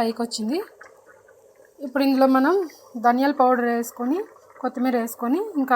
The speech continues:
ఆఫ్ చేసుకుందామండి. ఇది ధనియాల పౌడర్ అండి, ఇది మనం ఇంట్లో తయారు చేసుకుంది. ఇందులో యాలుక్కాయలు, చెక్క, లవంగ వేసి మనం ఇంట్లోనే తయారు చేసుకున్నామండి. ఇది ఏ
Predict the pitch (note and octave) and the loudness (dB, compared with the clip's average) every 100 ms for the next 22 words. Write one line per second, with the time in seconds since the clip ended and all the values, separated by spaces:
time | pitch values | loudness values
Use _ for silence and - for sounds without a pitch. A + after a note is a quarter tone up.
0 | A3+ A3+ - A#3+ A#3+ A3 G#3+ G#3+ D4 - | 2 0 -2 -8 -8 -8 -6 -6 -6 -8
1 | - - _ - - - - - - - | -14 -20 _ -20 -20 -20 -20 -20 -20 -20
2 | - _ - C#4+ D4 A#3 A#3+ B3 C#4+ C4+ | -20 _ -10 -4 0 2 2 2 0 2
3 | A#3 A3 G#3+ C4+ F4 C#4 D4 C4+ C4+ C4 | 2 0 -4 -6 -4 -2 0 0 0 0
4 | B3+ C4 C#4 C4 A#3 A3+ A3+ - - G#3+ | -2 0 0 2 -2 -2 -6 -10 -12 -6
5 | F4 - - - - - - - C#4 C#4 | -6 -8 -20 -20 -20 -20 -20 -6 0 2
6 | C4+ C4 C4 C4 C4 C4+ B3+ C4+ C#4+ C4+ | 2 2 2 0 -2 -2 0 0 -2 -2
7 | C4 D#4+ F#4+ F4 D4 C4 C4 B3 - C#4 | -2 -2 -4 0 0 0 -4 -8 -6 0
8 | D#4+ C#4 A#3+ B3+ B3+ B3 A#3+ A3+ - - | 0 2 0 -2 -4 -4 -6 -10 -16 -20
9 | - _ - - A3 B3 E4+ D#4 C4 B3+ | -20 _ -20 -18 -14 -12 -2 0 0 -2
10 | B3 B3+ C4 C#4+ A#3+ A3+ A3+ A#3+ - A3 | -6 -4 -4 -2 -2 -4 -6 -12 -12 -10
11 | G#3+ A#3+ G#4 - - - - C#4+ C#4 | -8 -8 -12 -20 -20 -20 -8 -2 2